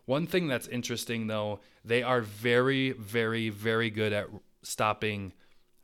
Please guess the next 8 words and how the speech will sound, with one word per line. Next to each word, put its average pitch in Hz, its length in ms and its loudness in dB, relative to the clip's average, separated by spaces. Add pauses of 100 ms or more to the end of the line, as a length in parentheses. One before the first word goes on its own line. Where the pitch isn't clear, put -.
(140)
power 117 340 4
runs. 92 540 -6
So 123 240 2
those 107 560 0 (260)
short 147 340 4
yardage 131 400 4
runs, 117 600 0 (300)
um, 90 420 -6